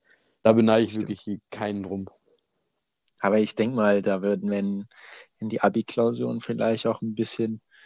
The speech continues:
Speaker 2: leichter bewertet oder
Speaker 1: Ja,
Speaker 2: so,
Speaker 1: wär auf jeden
Speaker 2: was
Speaker 1: Fall zu wünschen, muss man ehrlich mal sagen.
Speaker 2: Ja.
Speaker 1: Weil, wie, wie du ja schon sagst, es ist ja auch, das schlägt ja so enorm auf die Psyche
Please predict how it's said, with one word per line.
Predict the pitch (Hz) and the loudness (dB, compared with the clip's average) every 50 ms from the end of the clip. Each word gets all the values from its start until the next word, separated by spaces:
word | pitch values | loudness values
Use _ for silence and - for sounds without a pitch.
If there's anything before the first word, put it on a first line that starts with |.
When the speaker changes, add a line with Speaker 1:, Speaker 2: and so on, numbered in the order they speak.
| _ _ _ _ - | _ _ _ _ -4
Speaker 2:
leichter | 110 107 107 110 - 123 117 | -2 -2 -2 0 0 0 0
bewertet | 107 113 101 98 101 98 107 113 - 113 101 - | 0 0 2 4 4 4 4 4 2 -4 -4 -4
oder | 113 104 110 107 104 | -2 0 0 2 2
Speaker 1:
Ja, | 101 104 107 | 4 6 6
Speaker 2:
so, | 107 110 | 8 8
Speaker 1:
wär | 117 120 | 8 6
auf | 117 104 | 6 4
jeden | 120 127 123 | 4 2 2
Speaker 2:
was | 117 123 | 2 4
Speaker 1:
Fall | 123 117 117 | 6 6 4
zu | 110 - - 110 101 107 | 4 0 -6 -8 -4 -2
wünschen, | 113 127 139 - - 113 104 98 98 _ - - - _ _ _ _ _ _ _ _ _ _ | -2 -2 -2 -4 -6 -8 -8 -10 -12 _ -20 -20 -20 _ _ _ _ _ _ _ _ _ _
muss | - - - | -20 -16 -14
man | 101 78 | -12 -10
ehrlich | 95 104 104 | -8 -8 -8
mal | 101 101 92 | -6 -6 -6
sagen. | 92 95 98 | -4 -2 -2
Speaker 2:
Ja. | 95 95 101 _ _ _ _ _ _ _ _ _ _ _ _ _ _ _ _ _ - | -2 -4 -6 _ _ _ _ _ _ _ _ _ _ _ _ _ _ _ _ _ 2
Speaker 1:
Weil, | 101 104 110 110 101 101 | 4 6 6 6 6 4
wie, | 113 113 117 113 110 | 2 2 2 0 0
wie | 120 123 | 0 2
du | 123 123 | 6 6
ja | 120 113 113 | 6 6 4
schon | - 127 117 113 | 2 -2 0 2
sagst, | 117 117 - - | 2 2 2 0
es | 117 120 | -4 -6
ist | 117 - | -2 0
ja | 131 98 | 2 2
auch, | 107 113 113 117 - _ _ _ 113 - - _ _ | 2 2 0 -4 -12 _ _ _ -16 -16 -16 _ _
das | - 113 - - | -8 -8 -6 -6
schlägt | - - 127 127 123 - 139 | -2 0 0 0 2 2 2
ja | 123 113 | 2 2
so | 104 - 131 135 139 | 2 2 4 4 4
enorm | 123 123 127 120 127 131 123 | 4 4 2 2 2 2 0
auf | 123 - | -4 -6
die | - 117 | -6 -10
Psyche | 107 - - 123 123 120 - 117 107 107 117 | -10 -10 -6 -4 -4 -4 -4 -4 -6 -6 -8